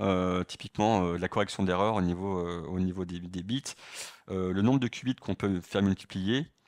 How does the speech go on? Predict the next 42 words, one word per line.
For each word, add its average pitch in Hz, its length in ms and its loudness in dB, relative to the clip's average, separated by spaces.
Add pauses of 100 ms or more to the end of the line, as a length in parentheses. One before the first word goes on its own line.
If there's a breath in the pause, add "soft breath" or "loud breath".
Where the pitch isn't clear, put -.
(380 soft breath)
Euh, 90 720 0 (320)
je - 100 -14
vous 98 80 -6
ai 98 60 0
dit 117 100 0
aujourd'hui, 107 360 0
je - 80 -12
crois 107 120 0
que - 60 -6
sur - 160 -6
Sycamore 113 540 0
chez - 160 -8
Google, 101 300 0
on 92 140 2
est 90 60 2
à 90 40 -4
soixante-douze 110 460 -4
qubits, - 420 -10 (460)
ce - 120 -18
qui - 60 -8
est 90 40 -6
déjà 87 120 -4
pas 95 180 0
mal. 107 260 -2 (680 soft breath)
Euh, 87 240 -2
mais 90 140 2
je - 80 -6
pense 110 200 -2
que 87 420 -6 (160)
plus - 140 -4
on 104 100 2
en 98 80 2
aura, 95 400 2
plus, 101 280 -8
euh, 87 40 -6
ça - 120 -12
sera 92 360 -10
efficace. - 540 -8 (720 loud breath)
Et 120 200 4
même 127 180 6
principe, 113 540 -2
on 101 880 4